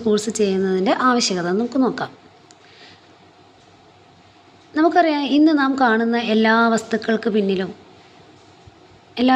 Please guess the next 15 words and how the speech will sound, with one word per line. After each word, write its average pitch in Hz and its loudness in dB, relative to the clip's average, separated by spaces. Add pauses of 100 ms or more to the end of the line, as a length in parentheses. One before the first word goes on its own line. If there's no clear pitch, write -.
മെഷീനറികൾക്ക് 233 -2
പിന്നിലും, 190 -2 (1200)
എല്ലാ 240 4 (100)
സാമ്രാജ്യങ്ങൾക്ക് 240 2
പിന്നിലും 196 -2 (180)
മനുഷ്യൻ്റെ 214 -2 (840)
മനസ്സിൽ 208 0 (120)
നിന്നുണ്ടായതാണെന്ന്. 180 -2 (920)
മനുഷ്യനാണ് 294 2
ഇതെല്ലാം 247 0
കണ്ടുപിടിച്ചത്, 196 -2 (520)
ശരിയല്ലേ? 190 -2 (1300)
അവൻ 277 4 (420)
ആദ്യം 277 2
അത് 220 -2